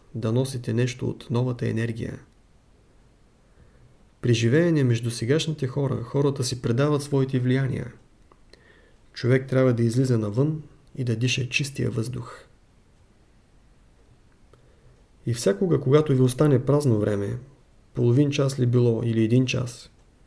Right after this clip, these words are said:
използвайте той време за дишане. Може ли от някъде да си вземете най-хубавата вода, да не ви мързи? Може да е на десет километра далеч, да не ви мързи,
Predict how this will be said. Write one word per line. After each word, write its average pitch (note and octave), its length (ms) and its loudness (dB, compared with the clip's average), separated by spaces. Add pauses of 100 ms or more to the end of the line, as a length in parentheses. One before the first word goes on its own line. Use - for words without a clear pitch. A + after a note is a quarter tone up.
(440)
използвайте D3+ 720 2
той D3 160 0
време C3 300 2
за A2 120 -2
дишане. A#2 560 -4 (2000)
Може D3+ 300 2
ли D3 60 2
от C3 140 2
някъде C#3 320 2
да A2+ 120 0
си A2+ 140 -4
вземете A#2+ 440 2
най-хубавата C#3+ 640 0
вода, A#2 360 0 (160)
да B2 160 2
не A2 120 2
ви C3 100 2
мързи? A2+ 420 0 (960)
Може C3 280 4
да B2 120 4
е A#2+ 40 4
на A2+ 120 2
десет C#3 320 2
километра C3 520 0
далеч, A2 640 -6
да A#2 160 -2
не G#2+ 120 -2
ви C#3 120 2
мързи, B2 440 0